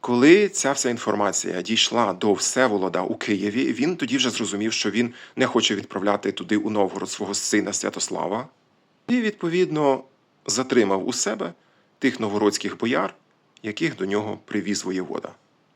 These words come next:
Що роблять новгородці, або, як тоді казали, новгорожани? Вони присилають у Київ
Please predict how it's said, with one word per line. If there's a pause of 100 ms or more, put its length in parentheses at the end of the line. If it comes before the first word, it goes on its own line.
(100)
Що
роблять (1000)
новгородці,
або,
як
тоді
казали, (300)
новгорожани? (540)
Вони
присилають
у
Київ